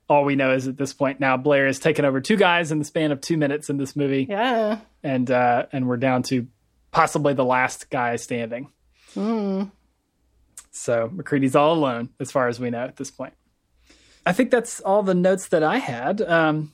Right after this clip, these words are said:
Speaker 1: do you have anything else
Speaker 2: I
Speaker 1: about this one?
Speaker 2: I had just an interesting note about
Speaker 1: Yeah.
Speaker 2: the author of the short story.
Speaker 1: Yeah, yeah, yeah.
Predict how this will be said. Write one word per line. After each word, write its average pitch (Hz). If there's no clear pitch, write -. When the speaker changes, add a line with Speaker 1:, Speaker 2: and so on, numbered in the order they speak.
Speaker 1:
do 175
you 165
have 170
anything 160
else -
Speaker 2:
I 180
Speaker 1:
about 175
this 185
one? 262
Speaker 2:
I 349
had 339
just 262
an 240
interesting 240
note 214
about 190
Speaker 1:
Yeah. 190
Speaker 2:
the -
author 214
of 185
the 190
short 190
story. 214
Speaker 1:
Yeah, 294
yeah, 277
yeah. 196